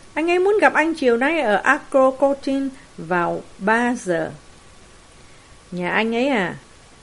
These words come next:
"Vâng, đó là nơi kín đáo, chỉ có hai anh thôi. Anh ấy không muốn tiếng lọt ra ngoài." "Anh cá cuộc anh ấy không dám thế đâu."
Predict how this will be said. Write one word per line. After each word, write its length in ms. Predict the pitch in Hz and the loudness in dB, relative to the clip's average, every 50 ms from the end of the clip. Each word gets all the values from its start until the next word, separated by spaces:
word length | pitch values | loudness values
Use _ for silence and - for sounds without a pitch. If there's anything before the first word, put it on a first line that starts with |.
| - - - - - - - 175 170 147 - | -20 -20 -20 -20 -20 -20 -16 -16 -16 -8 0
"Vâng, 300 | - 233 247 247 208 160 143 - - - - - - - - - - - - | 2 4 4 4 2 -4 -8 -14 -20 -20 -20 -20 -20 -20 -20 -20 -20 -18 -10
đó 260 | 180 180 185 208 254 | -4 0 0 2 2
là 240 | 285 247 202 185 170 | 2 0 0 0 -2
nơi 280 | 170 175 196 220 226 220 - - | -4 -4 -4 -4 -4 -4 -6 -8
kín 220 | 233 240 247 262 | -6 -6 -4 -2
đáo, 220 | 240 226 220 254 294 - - - - - | 0 0 -2 -2 -4 -8 -14 -20 -16 -8
chỉ 140 | - 202 175 | -4 -4 -4
có 220 | - - 247 262 254 - - - - | -2 -2 -4 -4 -4 -8 -16 -14 -8
hai 460 | 240 247 240 240 247 247 247 247 247 - - - | -6 -4 -2 -2 0 0 -2 -2 -4 -8 -16 -10
anh 280 | - 214 214 214 214 202 - | -8 -6 -4 -4 -6 -6 -6
thôi. 340 | - 214 196 196 196 190 190 - - - - - - - - - - - - - - - - - - - - | -6 -6 -4 -4 -4 -6 -8 -12 -16 -20 -20 -20 -20 -20 -20 -20 -20 -20 -20 -20 -20 -20 -20 -20 -20 -12 -6
Anh 260 | - 269 269 277 269 | -4 -2 0 0 0
ấy 200 | 269 294 330 320 - - - | 0 0 -2 -4 -10 -18 -14
không 420 | - - 294 285 277 277 277 269 | -8 -4 -2 -2 -2 -2 -2 -2
muốn 300 | 277 277 277 294 349 339 - - | 0 0 0 0 -2 -4 -8 -6
tiếng 300 | 247 226 240 254 339 381 359 - | -4 -2 -2 -2 -2 -4 -10 -10
lọt 420 | 208 170 160 160 165 165 165 - - - - - - | -10 -10 -8 -8 -8 -8 -8 -8 -10 -12 -16 -12 -8
ra 180 | 220 220 226 | -6 -6 -6
ngoài." 360 | 226 208 180 156 156 151 - - 151 147 - - - - - - - - - - - - - - - - - - - - - - - - - - - - - - - - - - - - - - - | -6 -8 -8 -8 -10 -12 -14 -16 -18 -20 -20 -20 -20 -20 -20 -20 -20 -20 -20 -20 -20 -20 -20 -20 -20 -20 -20 -20 -20 -20 -20 -20 -20 -20 -20 -20 -20 -20 -20 -20 -20 -20 -20 -20 -20 -20 -20 -8 -2
"Anh 280 | - 214 214 214 214 208 - - - - - - - - - | 0 2 2 2 0 -4 -6 -14 -20 -20 -20 -20 -20 -6 0
cá 280 | - 214 214 254 349 349 - - | 4 4 6 4 4 0 -4 -4
cuộc 240 | - 190 175 160 - | 0 0 0 0 0
anh 200 | - 233 226 226 | -4 -4 -2 0
ấy 120 | 240 285 339 | 0 0 0
không 300 | - 311 247 240 233 220 | 2 2 2 2 2 0
dám 300 | 240 226 233 285 349 320 | 2 2 2 0 0 0
thế 220 | 285 233 277 339 | 0 2 2 4
đâu." 420 | 277 262 240 254 254 214 208 254 | 4 4 4 4 4 4 2 -2